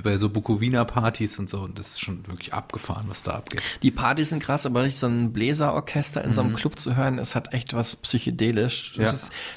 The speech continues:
Speaker 2: wir sind halt auf einer Frequenz, wo du, wo dein Gehirn nicht mehr richtig tickt. Also es hat echt wie sowas für so eine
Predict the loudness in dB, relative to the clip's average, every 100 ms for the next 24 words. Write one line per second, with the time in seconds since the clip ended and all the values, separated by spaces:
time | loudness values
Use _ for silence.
0 | -2 2 4 4 2 2 0 2 -2 2
1 | 0 2 0 0 2 4 2 2 2 2
2 | 2 2 2 2 0 0 2 0 -2 -4
3 | -4 -4 -4 -6 -4 -6 -2 0 2 2
4 | 0 0 2 4 4 2